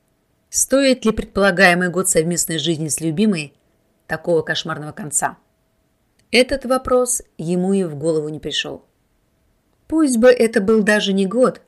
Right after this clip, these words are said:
а только месяц. Да хоть день или час. Неважно. Он готов был платить за своё счастье любую цену. Сабин присоединился к традиционному чаепитию, как всегда, позже всех,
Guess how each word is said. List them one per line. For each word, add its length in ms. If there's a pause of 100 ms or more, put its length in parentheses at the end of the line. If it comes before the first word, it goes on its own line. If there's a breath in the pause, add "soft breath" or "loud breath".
(160)
а 80
только 320
месяц. 500 (880)
Да 200
хоть 260
день 480
или 160
час. 460 (560)
Неважно. 560 (520)
Он 160
готов 340
был 140
платить 400
за 100
своё 260
счастье 400
любую 320
цену. 420 (1600)
Сабин 440
присоединился 1120
к 60
традиционному 680
чаепитию, 580
как 180
всегда, 340
позже 300
всех, 380